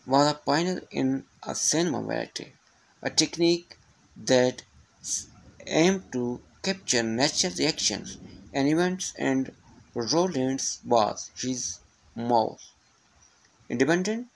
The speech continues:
filmmaking existing before Cassavetes, but Cassavetes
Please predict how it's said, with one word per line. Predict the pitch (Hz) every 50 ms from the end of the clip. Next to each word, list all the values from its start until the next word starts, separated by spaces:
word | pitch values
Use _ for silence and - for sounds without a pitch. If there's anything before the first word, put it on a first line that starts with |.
| _ _ _ _ -
filmmaking | - - 170 170 180 175 165 170 190 185 160 123 117 110 - - - -
existing | - 147 139 139 156 165 - - - 156 170 170 165
before | 139 131 123 - - 143 139 139 139 143 143 - _ _ _ _ _ _ _ _ -
Cassavetes, | - 196 202 - - 165 - - - - - - - _ _ _ _ _ _ _ -
but | 123 131 143 143 - _ -
Cassavetes | 151 180 - - 208 - 135 135 135 127 - 170